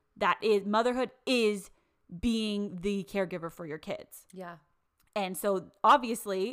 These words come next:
Speaker 1: if you ever choose anything other than that, you're gonna feel like, "Oh, I'm not, you know, I'm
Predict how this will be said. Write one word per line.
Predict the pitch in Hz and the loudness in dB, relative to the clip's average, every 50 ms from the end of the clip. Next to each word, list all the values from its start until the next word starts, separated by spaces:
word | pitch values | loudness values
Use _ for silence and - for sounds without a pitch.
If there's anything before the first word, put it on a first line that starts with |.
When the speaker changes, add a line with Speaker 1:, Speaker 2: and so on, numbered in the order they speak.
| - | -4
Speaker 1:
if | - 196 - | -6 -6 -6
you | 196 196 - - | -6 -8 -6 -4
ever | 202 190 170 196 190 | -4 -4 -4 -4 -6
choose | - - 202 196 185 | -6 -8 -8 -8 -8
anything | 185 190 175 - 180 185 185 | -8 -10 -10 -12 -10 -8 -6
other | 220 - 359 | -6 -6 -6
than | 285 240 202 185 | -4 -6 -6 -4
that, | 175 160 165 190 208 - _ _ _ _ _ _ - | -4 -4 -4 -4 -6 -8 _ _ _ _ _ _ -10
you're | 214 208 | -8 -6
gonna | 190 202 190 180 | -6 -4 -6 -6
feel | 180 - 190 185 175 175 175 | -6 -6 -4 -4 -4 -4 -4
like, | 170 180 170 160 - - - | -4 -6 -8 -8 -8 -8 -4
"Oh, | 240 262 254 240 | -2 0 0 0
I'm | 226 214 202 | -2 -2 -4
not, | 196 180 175 170 - _ _ _ _ _ _ _ _ _ _ _ _ _ - | -2 -2 -2 -2 -4 _ _ _ _ _ _ _ _ _ _ _ _ _ -10
you | - 262 | -6 -4
know, | 208 185 | -2 -2
I'm | 175 185 190 190 190 - | -2 -4 -4 -6 -8 -10